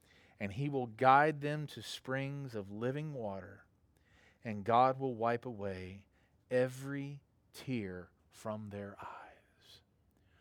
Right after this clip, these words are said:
What are you enduring during this time of tribulation right now? What heartache, what pain, what struggles,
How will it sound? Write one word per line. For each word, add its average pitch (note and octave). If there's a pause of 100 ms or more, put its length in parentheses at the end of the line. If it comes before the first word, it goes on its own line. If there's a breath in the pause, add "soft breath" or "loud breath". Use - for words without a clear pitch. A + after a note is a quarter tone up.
(340)
What D#3+
are C#3
you C3+
enduring G#2
during A2+
this G#2+
time A#2
of G2+
tribulation G2+
right F#2+
now? - (1500)
What C#3+
heartache, A2+ (480)
what A#2+
pain, F#2+ (360)
what A#2
struggles, -